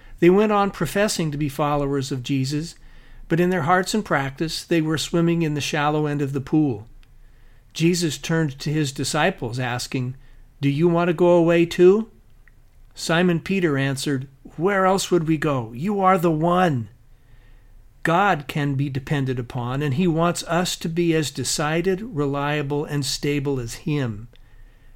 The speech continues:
God is looking for men whom he can put the weight of all his love and faithful promises.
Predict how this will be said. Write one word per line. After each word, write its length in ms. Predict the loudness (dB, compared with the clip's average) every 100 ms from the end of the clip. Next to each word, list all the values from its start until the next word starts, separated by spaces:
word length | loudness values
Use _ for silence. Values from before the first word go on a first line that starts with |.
| -14
God 220 | -4 0 0
is 160 | 0
looking 340 | 0 0 0 -2
for 200 | -2 -2
men 480 | 0 0 -2 -4 -10 -12
whom 200 | -4 0
he 100 | 0
can 180 | -2 -2
put 300 | -2 -4 -4
the 100 | -2
weight 380 | -2 0 2 2
of 140 | 0 -6
all 280 | -2 2 2
his 260 | 2 0 0
love 340 | -2 -2 -4
and 180 | -4 -6
faithful 440 | -2 -4 -4 -6
promises. 760 | -6 -2 -2 -2 -4 -8 -10